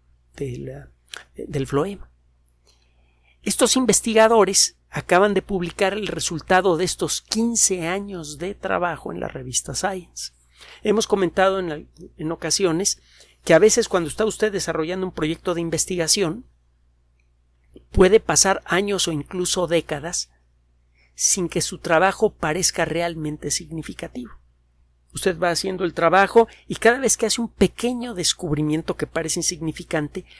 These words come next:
lo publica en forma de un artículo corto. En inglés a estos artículos se les llama letters.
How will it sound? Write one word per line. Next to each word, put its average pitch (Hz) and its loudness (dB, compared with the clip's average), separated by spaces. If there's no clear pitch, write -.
lo 175 2
publica 180 -6
en 185 -6
forma 170 -2
de 165 -8
un 175 -8
artículo 156 -4
corto. - -4
En 139 -4
inglés 156 2
a 165 -2
estos - -6
artículos 165 -8
se 151 -6
les 131 -6
llama 143 -4
letters. - -6